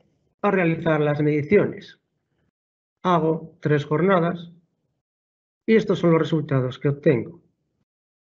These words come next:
La fecha, la muestra, las los dos trabajadores, uno se llama Paulino, otro Fausto.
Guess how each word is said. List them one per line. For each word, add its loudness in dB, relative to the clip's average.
La -10
fecha, -2
la -6
muestra, -2
las -12
los 4
dos 2
trabajadores, 4
uno 6
se -2
llama 2
Paulino, 4
otro 0
Fausto. -2